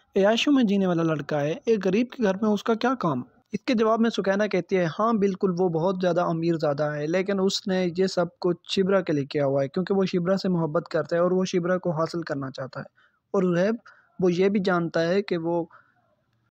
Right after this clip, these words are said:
शिबरा किसी भी अमीर लड़के से प्यार नहीं कर सकती, ना ही वो शादी करेगी, ना ही किसी अमीर ज़्यादे को बाबा पसंद करते हैं। इसलिए फजल बख्श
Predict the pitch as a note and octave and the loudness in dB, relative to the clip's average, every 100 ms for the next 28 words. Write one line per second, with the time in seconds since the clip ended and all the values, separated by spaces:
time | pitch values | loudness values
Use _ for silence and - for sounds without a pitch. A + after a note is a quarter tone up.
0 | - F3 F#3+ G3 - G#3 G3 F3 G3+ F#3 | -4 -2 -2 -4 0 2 2 2 2 0
1 | D#3 F3 G3 F#3+ - _ F3 E3+ D#3+ E3+ | -2 -4 -2 -2 -4 _ 0 2 0 0
2 | F3 D3+ D#3 F3+ D#3+ D#3+ F3 E3 - D3+ | -2 -2 -4 -2 0 0 0 -2 -2 -2
3 | D3 D3 D3+ D3+ E3 D#3+ F3+ G3 F#3 D#3 | -2 -4 -2 -2 -2 -2 0 -2 -4 -4
4 | E3+ E3 E3 D#3 D3 D3 D#3+ D#3+ D#3+ D#3+ | -2 0 0 0 -2 -2 -2 -2 -2 -2
5 | D#3 C#3+ C3+ C3 C3+ - - - A#3 A3 | -6 -8 -8 -8 -10 -12 -14 -8 -6 -2
6 | A#3+ F#3+ F#3 F#3+ F3+ F#3 E3+ D#3+ | -2 0 0 -2 -2 0 0 -2